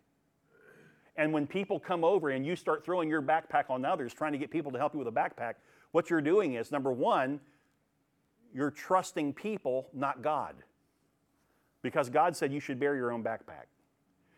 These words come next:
And if it's a backpack level burden,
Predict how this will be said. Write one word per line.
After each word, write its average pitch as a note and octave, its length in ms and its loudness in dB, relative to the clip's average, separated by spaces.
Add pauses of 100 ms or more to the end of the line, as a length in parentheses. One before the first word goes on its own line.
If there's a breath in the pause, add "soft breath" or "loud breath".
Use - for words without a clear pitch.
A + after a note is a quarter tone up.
(160 soft breath)
And C#3+ 140 0
if C3 120 -2
it's D#3 280 -8 (100)
a C#3 80 -4
backpack C3 580 2 (340)
level C3+ 560 2
burden, A#2+ 480 0